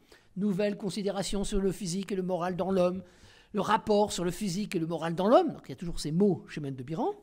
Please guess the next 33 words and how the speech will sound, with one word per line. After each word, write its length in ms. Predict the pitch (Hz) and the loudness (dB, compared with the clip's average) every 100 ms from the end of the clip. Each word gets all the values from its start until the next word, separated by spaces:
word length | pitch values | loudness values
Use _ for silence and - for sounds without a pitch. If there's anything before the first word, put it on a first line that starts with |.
| _ - - - - - - - | _ -20 -20 -20 -20 -20 -20 -12
soit 300 | - 311 381 | -2 6 8
ce 120 | - | 8
que 140 | 285 262 | 6 8
nous, 160 | 247 190 240 - | 8 8 4 2
nous 220 | 175 202 | 6 6
traduisons 680 | 165 - 269 269 269 202 226 | 6 2 2 4 4 6 6
quant 160 | - 175 | 4 2
à 180 | 170 | 4
nous 380 | 165 226 392 - - | 8 10 10 8 6
en 120 | 226 | 6
termes 280 | 247 220 165 | 8 6 6
de 80 | |
corporéité, 880 | 151 - 285 - - 165 156 - 359 | 2 4 8 12 12 12 8 2 0
le 80 | 262 | 0
physique, 600 | - 143 269 392 - - | -2 2 4 4 -2 -8
corps 140 | - 151 | -4 -2
répandu, 420 | 127 139 147 320 - - _ _ _ - _ | -2 0 2 2 0 -20 _ _ _ -20 _
ou 160 | 320 294 | 12 12
de 180 | 247 214 | 12 8
psyché, 600 | - - 180 - 226 330 440 - _ _ _ _ _ _ _ | 4 -4 -2 -2 0 2 0 -4 _ _ _ _ _ _ _
le 100 | 151 | -6
moral, 360 | 170 156 190 320 403 - - | -4 -2 0 0 -2 -6 -4
hors 160 | 247 | -2
phénomène. 460 | - 202 147 120 - - _ _ - - - _ _ _ _ _ | 2 2 2 -2 -8 -16 _ _ -20 -20 -20 _ _ _ _ _
C'est 240 | - - 262 | 0 4 6
vers 220 | 262 277 | 8 6
les 80 | 208 | 6
situations 720 | - 247 - 233 - 226 170 | 2 -2 0 2 2 4 4
limites, 640 | 165 196 294 294 254 - | 6 10 12 12 10 6
comme 180 | - 139 | -8 -8
dans 200 | 139 127 | -6 -4
la 120 | 120 | -4
psychiatrie, 720 | 120 - 190 180 180 - 202 | -4 -4 -2 -2 -2 0 0